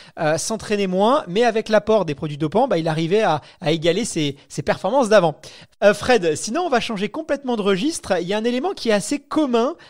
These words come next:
quasiment à tous les athlètes qui se font prendre en, en train de tricher, c'est leur capacité à nier les faits et surtout à inventer des excuses qui sont quelquefois assez rocambolesques. D'ailleurs, je crois, euh, que tu nous as réservé un,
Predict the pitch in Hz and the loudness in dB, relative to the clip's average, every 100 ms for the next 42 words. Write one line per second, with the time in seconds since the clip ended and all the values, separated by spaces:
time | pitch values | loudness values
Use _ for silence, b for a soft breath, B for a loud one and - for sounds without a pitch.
0 | B 190 170 202 180 151 320 294 220 214 | B -4 -4 -2 -2 -2 -4 -4 -2 -4
1 | 208 214 208 175 170 185 - 170 - 208 | -2 -4 -4 -8 -14 -12 -10 -10 -10 -12
2 | - 220 208 139 127 B B - - 185 | -10 -6 -4 -4 -6 B B -16 -12 -8
3 | 262 262 - 190 - 180 - B B - | -6 -6 -6 -4 -2 -2 -4 B B -4
4 | 175 - - 277 285 - 214 - 202 247 | -2 -2 -2 -2 -2 -4 -8 -2 -2 0
5 | - 156 175 269 330 247 - 214 233 294 | -2 -2 -2 -2 -2 -2 -2 2 2 2
6 | - 185 - 262 - 269 466 - 160 147 | -4 -6 -2 -4 0 2 2 2 0 0
7 | B B - 294 277 277 254 240 262 - | B B -2 0 2 -2 -2 -2 -2 -4
8 | 143 151 160 202 - 262 320 202 190 - | -8 -8 -6 -8 -4 2 2 2 -8 -4
9 | 254 294 B B B 156 - - 311 233 | -4 -4 B B B -2 -2 2 4 4
10 | 330 240 202 320 285 208 160 - 143 - | 0 -2 -2 0 4 4 2 0 -4 -6
11 | B B 156 220 196 190 - 190 190 185 | B B 2 4 4 -2 -2 4 4 4
12 | B B - 160 165 - 196 185 180 190 | B B -8 -6 -6 -6 -4 -2 -2 0
13 | 196 185 208 151 | -2 2 2 2